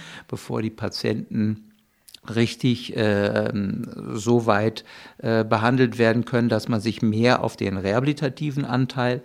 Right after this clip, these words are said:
nur, äh, beziehen kann. Es ist so, dass das einfach, ähm,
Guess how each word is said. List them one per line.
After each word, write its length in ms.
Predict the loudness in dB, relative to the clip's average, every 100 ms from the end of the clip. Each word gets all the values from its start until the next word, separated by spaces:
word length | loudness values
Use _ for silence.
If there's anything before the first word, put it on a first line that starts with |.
| -12 -18 -6
nur, 500 | 0 4 6 6 4
äh, 140 | 0 -2
beziehen 540 | -2 -4 -4 -2 -2
kann. 340 | -2 -2 -2 -4 -12 -6
Es 180 | -6 -2
ist 220 | -2 0
so, 220 | 2 2
dass 260 | 2 -2 0
das 220 | -4 -4
einfach, 560 | -4 -2 0 -2 -2 -8 -20 -20 -14 -6
ähm, 1040 | -4 -4 -4 -4 -4 -4 -4 -6 -8 -10